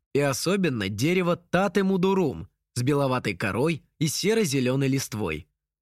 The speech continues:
Авагириросы даже рассказывают, что они сами, бушмены, быки и зебры, произошли из дерева.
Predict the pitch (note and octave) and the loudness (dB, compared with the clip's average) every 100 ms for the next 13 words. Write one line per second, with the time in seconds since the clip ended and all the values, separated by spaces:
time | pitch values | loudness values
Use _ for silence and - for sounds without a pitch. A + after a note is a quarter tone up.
0 | _ - C#3 D#3+ D#3+ D#3 D3+ D3+ G3 - | _ -2 2 2 2 0 2 2 0 -2
1 | C3+ C#3+ C3+ C#3+ C#3 - D#3+ B2+ A#2+ - | 0 0 2 0 0 0 0 0 -4 -6
2 | - - D3 C#3+ D3+ - A#2 C3 C#3+ E2 | -6 0 2 2 0 -2 0 0 0 -4
3 | - _ - F3+ - C3+ D#3 F#3 E3+ B2 | -10 _ -2 0 0 0 0 2 0 -2
4 | D2 G2 E3 E3+ F#3 E3 - D3+ D#3 A2+ | -4 -2 -2 -2 -2 -2 -2 -2 0 0
5 | B2 G3+ F#3 B2+ D#2 - _ _ - A3 | 0 0 0 -2 -4 -10 _ _ 0 2
6 | G3 G#3+ G3+ A3+ G#3+ D3+ C#3 G3+ F3 G#2+ | 2 0 0 2 0 0 0 2 2 -2
7 | E2 | -4